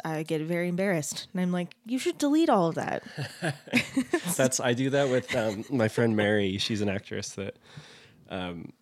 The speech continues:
Speaker 2: we have an ongoing thing where whenever we work together, I'll just send her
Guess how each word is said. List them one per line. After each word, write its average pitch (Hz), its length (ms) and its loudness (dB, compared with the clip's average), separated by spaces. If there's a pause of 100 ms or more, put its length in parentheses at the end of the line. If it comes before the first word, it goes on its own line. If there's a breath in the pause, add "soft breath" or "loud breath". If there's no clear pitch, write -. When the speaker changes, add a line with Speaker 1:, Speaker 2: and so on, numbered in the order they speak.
(460)
Speaker 2:
we 113 140 -2
have 101 120 0
an 104 60 0
ongoing 98 400 0
thing 95 260 -6
where 101 440 -4
whenever 95 260 2
we 92 160 2
work 92 160 -4
together, 95 400 -2
I'll 95 120 -2
just - 200 2
send 92 220 -2
her 92 400 -4